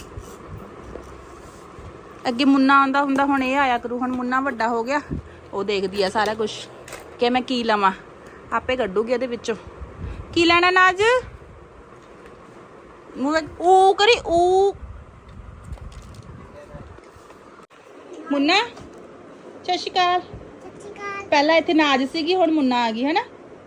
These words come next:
Speaker 1: ਇਹ ਮੁੰਨਾ ਖ-, ਉਹ ਨਾਜ ਖੇਡਦੀ ਸੀ ਇਸ ਸਮਾਨ ਨਾਲ, ਤੇ ਮੈਂ ਨਾਜ ਨੂੰ ਘਰੇ ਛੱਡਣ ਗਿਆ, ਫਿਰ ਮੁੰਨਾ ਆ ਗਿਆ। ਤੂੰ ਪਸੀਨੇ ਨਾਲ ਭਰਿਆ ਪਿਆ, ਚੱਲ ਲਾ ਨਹਾ ਕੇ ਆ, ਕੱਪੜੇ ਲਾ।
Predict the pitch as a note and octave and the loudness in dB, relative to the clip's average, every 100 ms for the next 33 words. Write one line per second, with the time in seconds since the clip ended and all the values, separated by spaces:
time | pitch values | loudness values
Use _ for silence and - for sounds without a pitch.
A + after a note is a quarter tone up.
0 | D#4+ - - - - C#4 D4 C#4+ D4+ D#4 | -16 -16 -20 -14 -4 0 2 2 2 2
1 | C#4+ C#4+ C4 C#4 C#4 C#4 D#4 B3+ C4 D#4 | 2 2 2 0 -2 0 0 0 0 -4
2 | E4 E4+ E4+ D4 C#4+ D#4 E4+ - - - | -4 -2 -2 -2 0 0 -2 -6 -20 -20
3 | - - - C4 C#4 C#4 C4+ C4 C#4+ D4 | -20 -10 -4 -2 0 0 0 0 0 2
4 | D#4+ D#4+ C#4+ D#4+ E4+ G#4+ - - - - | 2 2 -2 -2 0 0 -2 -10 -20 -20
5 | - E4 D4+ C4+ A3+ G#3+ G#3+ - - G4 | -4 -2 0 0 -2 -2 -4 -8 -6 -4
6 | G4 F#4 E4+ D#4+ E4 F4 E4 C#4 C#4+ B3 | -4 -2 0 0 2 2 2 2 -2 -4
7 | - - - F#4+ F#4 F#4+ F#4 F#4+ F4+ F4 | -12 -14 -2 0 2 2 0 -4 0 -2
8 | - - - D#4+ D4+ E4+ | -2 -14 -6 -4 -2 -2